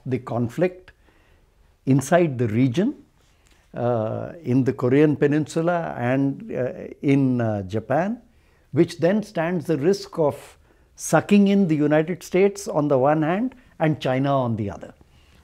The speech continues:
And in fact, the reason why China is particularly perturbed at this crisis is because of this. Because whether or not,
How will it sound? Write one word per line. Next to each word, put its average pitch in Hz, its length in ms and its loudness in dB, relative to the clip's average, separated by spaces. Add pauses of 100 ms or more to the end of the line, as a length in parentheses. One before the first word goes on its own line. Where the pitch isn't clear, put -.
(160)
And 127 180 0
in 139 140 0
fact, 180 460 -2 (400)
the 123 100 -4
reason 170 480 0
why 156 220 0
China 175 640 0
is 143 280 -4
particularly 160 720 2
perturbed 135 640 0
at 117 200 -6
this 127 200 -2
crisis 123 560 -6 (280)
is 139 160 0
because 147 420 4
of 110 120 -2
this. - 360 -14 (480)
Because 131 380 2
whether 135 320 4
or 160 140 6
not, 160 400 0